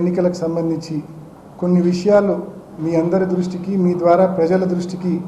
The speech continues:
తీసుకెళ్లడం కోసం ఈ సమావేశం ఏర్పాటు చేశాం. ముఖ్యంగా ఈరోజు మధ్యాహ్నం మరి పులివెందులకు సంబంధించిన టీడీపీ నాయకులు, ఇన్ఛార్జ్ రవీంద్రనాథ్ రెడ్డి ఒక ప్రెస్ మీట్ ఏర్పాటు చేశారు. ఆయన మాటలు వింటే నాకు ఒకటి, ఒకటి అనిపించింది, ఒక సినిమా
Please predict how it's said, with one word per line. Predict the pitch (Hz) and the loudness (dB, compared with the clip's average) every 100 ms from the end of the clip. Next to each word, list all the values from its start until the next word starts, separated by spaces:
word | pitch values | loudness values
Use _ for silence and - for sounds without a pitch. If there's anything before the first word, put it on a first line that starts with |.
| - | -8
తీసుకెళ్లడం | 202 196 214 190 190 180 180 | -6 -2 0 2 2 2 2
కోసం | 190 196 160 - - - - - - 165 | 2 0 -2 -4 -10 -16 -16 -18 -14 -10
ఈ | 165 170 | -6 0
సమావేశం | 175 180 180 175 160 | 4 6 4 2 0
ఏర్పాటు | 160 170 160 151 | 0 0 -2 -2
చేశాం. | 151 170 180 - - - | -4 -2 -4 -6 -10 -8
ముఖ్యంగా | 170 196 196 190 | -2 0 2 4
ఈరోజు | 196 202 190 185 | 4 2 2 2
మధ్యాహ్నం | 180 196 196 151 - - - | 2 2 2 -2 -6 -10 -4
మరి | 160 160 156 - - - | -2 0 -2 -6 -16 -8
పులివెందులకు | 190 190 202 196 185 185 | 0 2 4 2 0 0
సంబంధించిన | 180 185 180 180 180 170 - - - - | 4 6 6 4 2 0 -2 -8 -16 -10
టీడీపీ | 190 190 185 180 175 | -6 -4 -2 0 2
నాయకులు, | 165 170 165 165 170 - - 156 | 2 0 -2 -4 -4 -10 -12 -6
ఇన్ఛార్జ్ | 170 175 180 175 165 | -2 4 4 4 2
రవీంద్రనాథ్ | 160 185 185 170 170 | 2 4 4 2 0
రెడ్డి | 165 160 185 180 - - | -2 0 -2 -4 -10 -6
ఒక | 170 175 | -4 0
ప్రెస్ | 180 185 | 0 0
మీట్ | 208 208 160 - - | -2 -2 -6 -6 -2
ఏర్పాటు | 170 170 180 165 | 0 2 2 2
చేశారు. | 160 151 135 - | -2 -4 -6 -4
ఆయన | 156 165 170 | -4 0 0
మాటలు | 196 214 196 | 2 0 0
వింటే | 190 202 196 | 0 2 2
నాకు | 180 | 0
ఒకటి, | 175 180 | -2 -2
ఒకటి | 165 170 | -2 -2
అనిపించింది, | 175 196 185 160 127 - 170 | -2 -4 -2 -2 -2 -6 -10
ఒక | 165 - | -8 -6
సినిమా | 180 190 | 0 2